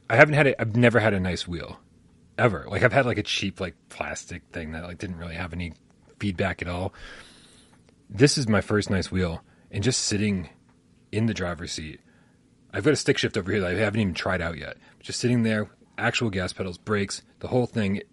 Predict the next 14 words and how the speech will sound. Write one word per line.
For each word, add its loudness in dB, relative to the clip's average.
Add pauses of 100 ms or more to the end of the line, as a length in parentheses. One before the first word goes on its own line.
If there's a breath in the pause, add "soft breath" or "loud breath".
(360)
quality, 4
like, -14
the, -8
the, -10 (140)
the, -6
the -16
feedback 2
that -4
comes 0
through 0
the 0
wheel. -4 (400 soft breath)
I -8
mean, 0